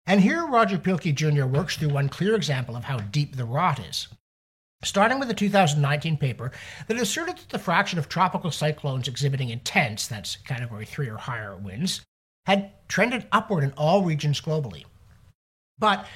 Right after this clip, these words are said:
an alert reader noticed an error in the math, and then the authors published a correction, as they should, showing that the trends were too small to be statistically significant in all but two of the regions they examined.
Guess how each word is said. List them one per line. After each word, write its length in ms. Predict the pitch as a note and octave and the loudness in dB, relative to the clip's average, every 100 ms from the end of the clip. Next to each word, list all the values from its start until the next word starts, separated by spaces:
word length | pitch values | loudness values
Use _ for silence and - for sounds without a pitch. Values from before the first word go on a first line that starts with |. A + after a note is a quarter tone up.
| - | -4
an 60 | D#3+ | 2
alert 300 | F3 C#4 A3+ | 4 4 4
reader 240 | G#3 G3 | 2 4
noticed 320 | D3+ E3 D#3+ | 4 2 0
an 80 | D#3 - | -4 -4
error 300 | B2 A#2+ B2 | -6 -4 -2
in 80 | |
the 60 | C#3 | 2
math, 520 | F#3 C#4+ D3+ - - - - | 4 4 4 0 -14 -20 -10
and 100 | D3+ | -2
then 120 | C3+ C#3 | 0 0
the 100 | C3 | 0
authors 320 | B2+ D3+ - | -2 -4 -6
published 340 | C3 A#2+ - | -6 -8 -8
a 40 | D3 | -6
correction, 560 | E3 G#2 G2 - C3+ - | -4 -4 -8 -8 -10 -10
as 180 | G#2+ A#2+ | -8 -6
they 120 | A#3 | -4
should, 340 | A3 C#3 B2+ C#3+ - - - | -4 -4 -4 -6 -10 -14 -4
showing 300 | - G#3+ B3+ | 4 4 4
that 120 | A3+ | 0
the 60 | G3 | -2
trends 340 | - G3+ F#3+ | 2 4 2
were 100 | B2+ | 0
too 280 | - - B3+ | -4 -2 0
small 320 | - A3 G#3+ | 0 0 0
to 80 | E3+ | 0
be 100 | D#3 | -2
statistically 640 | - C3 B2+ C#3+ D3+ C#3+ | -4 -6 -8 -8 -4 -2
significant 640 | - C3 C#3 F#3 D3+ C3+ - - A3+ | -2 -2 0 0 0 -2 -6 -8 2
in 80 | |
all 120 | C4+ C#4+ | 4 4
but 160 | D#4+ | 0
two 220 | - D#3+ | -2 0
of 80 | C#3+ | 0
the 80 | C3 | 0
regions 380 | C3 B2+ C#3 - | -4 -2 -2 -2
they 100 | G2+ | -8
examined. 600 | G2 D#3+ E3+ A#2+ D#2 | -4 0 0 0 -6